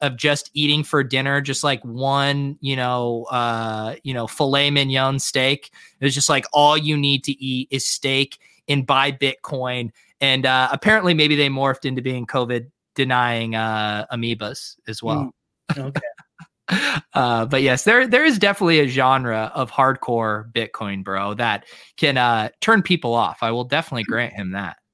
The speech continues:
Speaker 2: Yes, that, that's for certain. And whenever you get, you know, hu-, you know, ten million people,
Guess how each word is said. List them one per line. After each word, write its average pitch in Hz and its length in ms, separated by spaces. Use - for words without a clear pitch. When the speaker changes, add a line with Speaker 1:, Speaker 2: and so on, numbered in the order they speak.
Speaker 2:
Yes, 139 640
that, 151 260
that's - 460
for 156 120
certain. 156 520
And 165 180
whenever 170 260
you 170 120
get, 160 360
you 151 100
know, 135 280
hu-, 147 180
you 143 140
know, 127 120
ten 151 280
million 151 380
people, 143 480